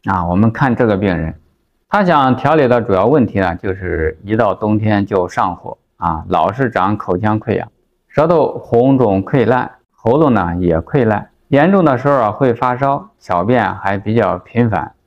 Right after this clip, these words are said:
那我们一起来看看他的舌象啊。首先他的舌质呢非常的红，舌苔比较少，而且看起来啊很干，缺乏水分，并且我们仔细看，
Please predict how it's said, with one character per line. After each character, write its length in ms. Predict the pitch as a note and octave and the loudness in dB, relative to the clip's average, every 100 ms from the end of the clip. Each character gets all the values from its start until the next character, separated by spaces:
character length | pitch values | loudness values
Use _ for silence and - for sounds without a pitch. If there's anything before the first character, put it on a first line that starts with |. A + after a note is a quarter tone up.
| _ - | _ -2
那 100 | F3 | 0
我 120 | C#3+ | 2
们 220 | C3 D3 | 4 4
一 140 | D#3+ B2 | 2 2
起 120 | A#2 | 2
来 160 | G#2 | 0
看 220 | A#2+ - B2+ | -2 0 0
看 140 | G#2 | 2
他 100 | A#2 | 0
的 140 | A2 | 0
舌 200 | F#2 F#2+ | -2 -4
象 280 | G#2+ C#3 - - _ _ | -2 -2 -4 -8 _ _
啊。 240 | - F2+ G2 | -12 -12 -12
首 220 | - A2 | -4 0
先 180 | A#2+ F3 | 2 2
他 120 | F#3+ | 2
的 100 | E3 | 2
舌 280 | A#2 - A2+ | 0 0 0
质 160 | D#3+ G3 | 2 2
呢 200 | B2 F#2 | 2 0
非 240 | - D3 | 0 0
常 220 | C3+ A2+ A2+ | 0 0 0
的 100 | F#2+ | -2
红， 480 | - F#2 G#2+ D3 - _ _ _ _ _ | -2 0 0 -2 -8 _ _ _ _ _
舌 200 | - D#3 | -2 0
苔 240 | D#3+ D#3+ | 2 2
比 320 | D#3+ - - A2+ | 0 -2 -2 2
较 180 | A2 | 2
少， 280 | G#2+ - - _ _ _ _ | 0 -6 -8 _ _ _ _
而 120 | D3+ | -2
且 120 | F3 | 0
看 320 | C3 - A3+ A#2 | -2 0 0 2
起 100 | G2+ | 0
来 180 | F#2+ | 0
啊 80 | F2 | -2
很 280 | - F2+ E2+ | -4 -2 -2
干， 340 | E2+ B2+ - - _ - | 0 -2 -4 -14 _ -6
缺 160 | C3+ | -4
乏 220 | A2+ G#2+ | -2 -2
水 260 | C3 - D2 | -2 -4 -4
分， 240 | - C#3+ - _ _ _ | -2 -4 -4 _ _ _
并 180 | G3+ F3+ | 0 2
且 140 | A2+ | 2
我 160 | F#2+ F#2+ | 2 2
们 180 | B2+ B2 | 2 0
仔 160 | F#2+ | 0
细 100 | G2+ | 0
看， 360 | G#2 B2+ F#2+ | -2 -2 -4